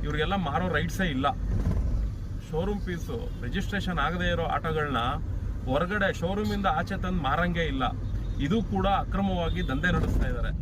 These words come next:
ಇಂಥದನ್ನ ಪ್ರಶ್ನೆ ಮಾಡಿ ಕೇಳಬೇಕಾಗಿರೋರೆ ಇದರಲ್ಲೆಲ್ಲ ಶಾಮೀಲ್ಗಳಾಗಿರೋದ್ರಿಂದ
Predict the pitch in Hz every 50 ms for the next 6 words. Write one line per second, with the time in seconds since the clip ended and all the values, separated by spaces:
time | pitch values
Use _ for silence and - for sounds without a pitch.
0 | - - - - - - - - - - - - - 87 185 190 - 107 185 -
1 | - 214 202 - 175 170 - - 226 220 214 208 196 180 185 190 208 196 208 208
2 | - 190 190 185 185 180 185 190 202 185 175 170 170 160 156 165 175 170 - -
3 | 151 165 190 190 185 175 170 165 151 156 151 156 151 147 147 147 143 135